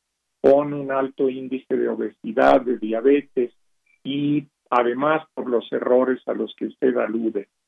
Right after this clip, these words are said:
Creo que, sin embargo, con el tiempo, los gobiernos, las organizaciones médicas, los médicos, eh, en lo personal,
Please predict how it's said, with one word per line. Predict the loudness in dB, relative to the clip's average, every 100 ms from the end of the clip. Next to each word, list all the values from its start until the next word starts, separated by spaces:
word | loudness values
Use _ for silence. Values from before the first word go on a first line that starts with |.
| _ _ _ 0
Creo | 6 8 6 4
que, | -10 -8
sin | -8
embargo, | -8 -4 -2 -2 -2 -4
con | -4 -8
el | -8 -14
tiempo, | -10 -8 -6 -6 -6
los | -4 -6 -4
gobiernos, | -6 -2 2 2 2 -4 -10 -10 _ _ _ _ -4
las | -4 0
organizaciones | 0 0 -4 -6 -8 -8 -4 0 0 -2 -8
médicas, | -6 -2 0 -2 -4 -4 -4 -2
los | -4 -4 _ _
médicos, | -6 0 2 2 0 0 0 -4 -18 _ _ _ 0
eh, | 0 2 -2 -4
en | -6 -6 -6 -8 -8
lo | 0 0
personal, | 4 2 2 0 4 4 4